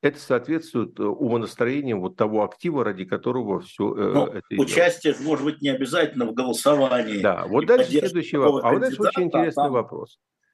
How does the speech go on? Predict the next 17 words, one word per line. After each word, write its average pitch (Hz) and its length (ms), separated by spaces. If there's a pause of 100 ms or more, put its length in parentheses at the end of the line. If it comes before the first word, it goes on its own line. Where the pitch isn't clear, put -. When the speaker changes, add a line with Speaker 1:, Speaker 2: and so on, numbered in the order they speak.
(140)
Speaker 2:
Да. 98 100
Speaker 1:
А 107 80
понимаете, 202 500
э, 107 400
у 123 300
нас 190 280
есть 131 400
как 120 180
бы 113 100
две 117 240
формы, 214 460
либо 120 260
участвовать 107 760
как-то - 480
более 98 260
полноценно, 139 460
либо, 160 340